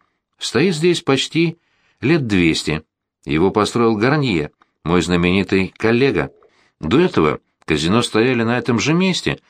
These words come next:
но были гораздо проще. Здесь впервые сыграли в рулетку четыреста лет назад». Вырулив вновь на бульвар, Кирилл с улыбкой проговорил: «Конечно, не все посмотрели,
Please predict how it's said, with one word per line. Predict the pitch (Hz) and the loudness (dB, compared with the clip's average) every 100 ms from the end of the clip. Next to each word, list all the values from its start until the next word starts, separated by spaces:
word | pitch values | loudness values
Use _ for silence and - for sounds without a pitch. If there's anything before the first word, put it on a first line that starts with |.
| _ _ _ | _ _ _
но | 107 143 | 0 2
были | 196 165 | 2 2
гораздо | 147 160 131 | 0 0 -2
проще. | - 90 80 - 78 76 _ _ _ - | 0 2 2 0 -4 -6 _ _ _ -8
Здесь | 71 80 87 | -4 0 -2
впервые | - 92 92 87 | 0 2 4 2
сыграли | - 87 92 82 | 0 0 0 0
в | 87 | 0
рулетку | 90 101 - 85 | 0 0 0 -2
четыреста | - 80 90 87 95 | -2 0 0 0 0
лет | 85 82 | 0 0
назад». | 101 95 117 117 - _ _ _ _ _ _ _ _ _ _ _ _ _ _ - - | -2 0 0 -2 -6 _ _ _ _ _ _ _ _ _ _ _ _ _ _ -8 0
Вырулив | 87 131 135 107 - - | 4 4 4 2 0 -4
вновь | 78 101 127 - | 0 4 2 2
на | 87 | 0
бульвар, | 82 98 117 156 151 - _ _ _ | 2 2 2 0 -4 -14 _ _ _
Кирилл | - 175 202 | 0 2 2
с | - | 2
улыбкой | 165 175 170 156 | 2 2 2 2
проговорил: | 151 139 135 85 69 - _ _ _ | 2 2 2 0 -2 -8 _ _ _
«Конечно, | - 80 85 - 87 82 _ _ _ _ | -2 2 0 0 -2 -2 _ _ _ _
не | 110 131 | 0 0
все | - 190 | 2 0
посмотрели, | - 87 90 82 85 78 71 69 | 2 0 0 0 2 2 2 -2